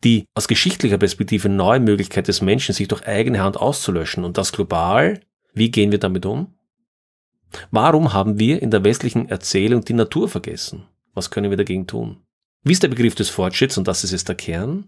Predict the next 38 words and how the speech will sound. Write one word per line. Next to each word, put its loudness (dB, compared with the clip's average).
in 2
der 4
Neuzeit 2
entstanden -4
und 0
wie 6
hat 2
er 2
sich 2
über 2
Jahrhunderte 4
gewandelt? -2
Und -4
ebenso 4
wichtig 0
ist -4
eben 0
diese -2
Idee 0
des -2
Fortschritts -6
für 4
eine 0
positive 0
Zukunft -2
der 2
Menschen -4
wesentlich. -6
Wie -2
gehen 4
wir 6
letztlich 0
mit -4
ethischen 0
Dilemmata 0
des -2
Fortschritts -4
um, -6